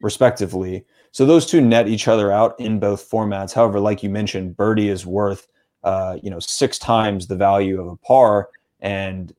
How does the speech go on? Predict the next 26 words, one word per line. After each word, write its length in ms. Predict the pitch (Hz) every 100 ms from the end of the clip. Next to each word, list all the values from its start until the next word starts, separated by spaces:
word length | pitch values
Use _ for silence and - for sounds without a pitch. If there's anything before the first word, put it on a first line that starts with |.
| -
worth 220 | 98 -
six 320 | - - -
times 500 | - 101 98 92 90
the, 400 | 95 95 92 92 - 92
I 60 |
guess, 180 | 92 -
cost 580 | - - 110 98 - -
of 100 | 95
a 60 | 90
bogey. 580 | 87 123 107 98 95 - _ _ _ _ _ _ -
In 120 | 101
super 300 | - 107 104
draft, 440 | 101 95 92 -
it's, 320 | 92 87 -
uh, 480 | 92 90 90 90 87 - -
you 100 | 85
know, 100 | 78
two 240 | - 127 90
X. 240 | 82 -
So, 340 | - 95 90
I 60 | 87
mean, 140 | 95
just 180 | 95 -
a, 140 | 95 95
a 40 | 98
massive 720 | 98 104 117 117 104 87